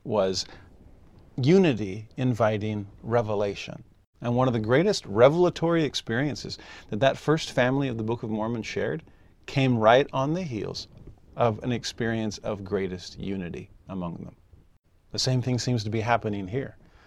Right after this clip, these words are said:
It's also a beautiful fulfillment of what Jesus himself said back in Matthew chapter eighteen,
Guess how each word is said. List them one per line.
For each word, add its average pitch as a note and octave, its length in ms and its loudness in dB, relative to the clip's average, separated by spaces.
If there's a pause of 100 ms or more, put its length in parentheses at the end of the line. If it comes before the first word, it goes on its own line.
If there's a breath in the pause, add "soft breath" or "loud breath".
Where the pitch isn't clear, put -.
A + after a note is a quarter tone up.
(420 soft breath)
It's A2+ 160 -4
also A#2 260 4
a A2+ 60 10
beautiful A2+ 340 0
fulfillment A#2+ 580 0
of A2 140 -4
what A2 140 2
Jesus A#2+ 340 -2
himself C3+ 460 2
said F#2 260 -2
back G#2 220 4
in G2+ 100 -6
Matthew G#2+ 320 -4
chapter F#2+ 340 -6
eighteen, A2+ 460 -8